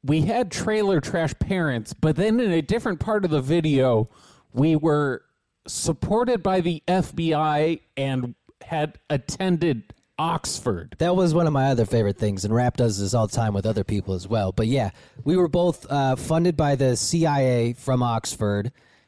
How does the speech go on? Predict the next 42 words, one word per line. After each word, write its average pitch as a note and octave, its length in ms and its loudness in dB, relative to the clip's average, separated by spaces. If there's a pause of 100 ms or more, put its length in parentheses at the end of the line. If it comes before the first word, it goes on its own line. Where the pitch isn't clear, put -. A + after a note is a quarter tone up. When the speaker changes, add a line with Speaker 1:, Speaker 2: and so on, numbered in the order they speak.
(280)
Speaker 2:
but D3 140 0
we D3+ 160 2
also D3+ 440 2
were B2+ 280 0
making B2 380 -2
no A#2 140 2
money. G#2 360 -4 (380)
Speaker 1:
I G3+ 300 -2 (180)
really C#3 720 -2
appreciate E3 640 0
him E3+ 160 0
thinking D3+ 380 -2
I D3+ 220 -2
have C#3 260 -4
that B2+ 240 -4
high D#3 260 -2
level C3+ 560 -2 (140)
education, C#3+ 640 -4
though. - 280 -14
Speaker 2:
I F3 160 2
Speaker 1:
That, - 20 4
Speaker 2:
had G#3+ 100 2
Speaker 1:
that - 200 0
made G#3 80 4
me - 0 - (120)
Speaker 2:
always C3+ 220 2
Speaker 1:
feel D#3+ 200 2
good. D3+ 280 0 (200)
Speaker 2:
I'd E3+ 240 -4
always D3+ 480 2
wanted A#2 380 -2
to B2+ 100 -4
be A#2 200 0
accused A2 500 -2
of G2+ 100 -8
being A2 280 -2
paid G#2+ 220 -2
by G#2 160 0
the F#2+ 80 -4
C G#2 200 -4
I F#2+ 100 -2
A. F#2+ 320 -6